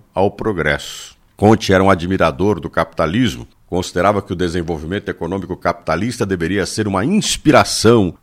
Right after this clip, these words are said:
para o desenvolvimento da sociedade. Por sinal, Comte passava bem longe do chamado socialismo utópico de seu tempo. Mas agora há quem diga que a palavra progressista,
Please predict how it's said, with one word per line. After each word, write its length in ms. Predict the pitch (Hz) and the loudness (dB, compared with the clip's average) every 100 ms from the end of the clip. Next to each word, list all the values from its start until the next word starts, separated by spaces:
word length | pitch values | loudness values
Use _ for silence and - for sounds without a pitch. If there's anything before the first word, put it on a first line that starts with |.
| _ | _
para 160 | 98 95 | 2 4
o 20 | |
desenvolvimento 760 | 92 92 87 80 78 82 - | 2 0 -2 -4 -2 -4 -4
da 120 | 80 | -8
sociedade. 840 | - 76 - 80 71 - - - _ _ - | -6 -8 -4 -4 -4 -8 -14 -20 _ _ -4
Por 160 | - | -2
sinal, 440 | - 156 90 95 - _ | -2 0 2 0 -4 _
Comte 360 | - 98 98 - | 0 0 0 -2
passava 440 | 95 82 92 90 | -2 0 0 -2
bem 320 | 64 82 127 | -2 -2 -2
longe 640 | 107 82 123 101 67 69 - _ - _ | 0 0 2 0 -2 -10 -14 _ -20 _
do 100 | - | -12
chamado 440 | 80 85 87 92 82 | -2 0 2 -2 -4
socialismo 960 | - 95 - 85 80 92 76 82 80 _ | -6 -6 -4 -4 -4 -4 -6 -8 -10 _
utópico 840 | - 78 _ 87 92 - - - 76 | -16 -16 _ 2 2 0 -12 -12 -12
de 100 | - | -10
seu 240 | - 78 | -6 -6
tempo. 500 | 71 - - _ - - - _ _ _ _ | -6 -12 -12 _ -20 -20 -20 _ _ _ _
Mas 180 | - 151 | -2 2
agora 540 | 151 104 113 110 107 - _ | 4 6 6 4 2 -8 _
há 120 | 110 113 | 4 6
quem 260 | 123 104 | 4 2
diga 320 | 78 101 98 | 2 0 0
que 240 | 95 - 98 | -2 0 2
a 80 | 90 | 2
palavra 720 | 95 87 82 73 78 76 - _ _ _ _ _ | 0 2 2 0 -4 -6 -10 _ _ _ _ _
progressista, 1160 | 135 147 107 98 95 - 92 - - 90 73 | 2 2 2 0 -2 -2 -4 -4 -4 -4 -4